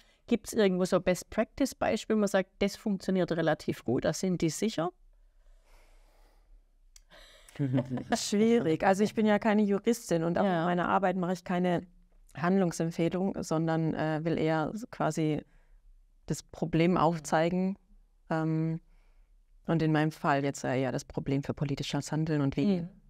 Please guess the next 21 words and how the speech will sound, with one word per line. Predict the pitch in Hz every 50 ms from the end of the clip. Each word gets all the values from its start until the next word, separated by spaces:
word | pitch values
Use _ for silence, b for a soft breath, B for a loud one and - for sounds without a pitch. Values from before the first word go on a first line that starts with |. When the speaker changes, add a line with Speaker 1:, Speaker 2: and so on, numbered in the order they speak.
| - _ -
Speaker 2:
wird | 151 139 - -
per-, | - 139 - -
politisches | - - 139 147 143 - 143 - - - -
Handeln | 139 143 143 143 143
beeinflusst. | 139 - - 156 156 - - 165 170 - b b b b b b b b b b b b b b b
Ähm, | - 196 190 196 202 196 190 -
es | - 220 202 -
gibt | 262 247 - 277
ja | 240
verschiedene | - 240 220 - - 220 214 226 226
Modelle | 214 208 196 - 180 190 202 185
und | 165 170
ich | 175 - -
finde | 214 202 196 190
es | - -
immer | - - 208 214 208 202
schwierig, | 196 - - 196 202 220 220 240 226 226 -
davon | 196 - - 196 196
zu | - - 196 202
reden, | 190 190 190 190 180 151 - 95 - - -
das | 180 185 196 - - - -